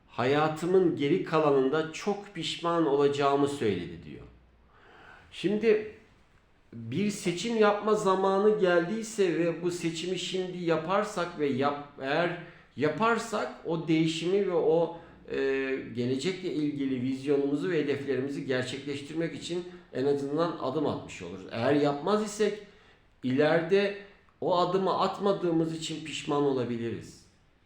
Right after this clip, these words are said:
O yüzden eğer farkına vardıysak ve eğer,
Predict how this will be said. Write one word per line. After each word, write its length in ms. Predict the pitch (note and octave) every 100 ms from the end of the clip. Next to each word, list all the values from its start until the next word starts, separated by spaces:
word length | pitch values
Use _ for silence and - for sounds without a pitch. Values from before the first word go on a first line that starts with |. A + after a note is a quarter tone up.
| _ _ _ -
O 60 |
yüzden 360 | A#2+ A#2+ D3+ D3 C#3+ - - - _ _ _ _ _ - _ _
eğer 240 | A2 C#3+ D#3
farkına 460 | D3+ D3 D#3 D#3+
vardıysak 640 | D3+ D3 C#3 F3 - A#2+ - -
ve 300 | G#2 B2+ -
eğer, 540 | B2+ B2 D3+ F#3 F3+